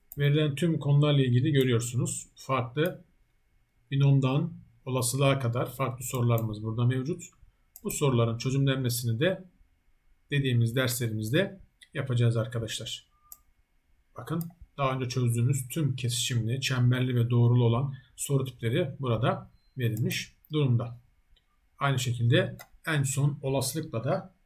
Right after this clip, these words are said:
bu pekiştirme sorularının çözümüne geçeceğiz.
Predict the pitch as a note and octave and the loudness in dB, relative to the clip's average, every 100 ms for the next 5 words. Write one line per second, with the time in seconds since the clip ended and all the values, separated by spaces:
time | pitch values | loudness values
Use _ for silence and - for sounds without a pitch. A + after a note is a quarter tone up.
0 | _ _ - D3 - - - _ _ _ | _ _ -4 -2 -2 -6 -20 _ _ _
1 | _ _ - C#3 - D3+ D3 - C3 A#2 | _ _ -6 -6 -4 0 0 2 2 2
2 | A#2 A#2 - A#2+ A2+ C3+ G3+ - - _ | 2 0 0 0 2 0 -2 -4 -18 _
3 | - D3+ B2 A2+ - - | -6 -2 2 0 -2 -10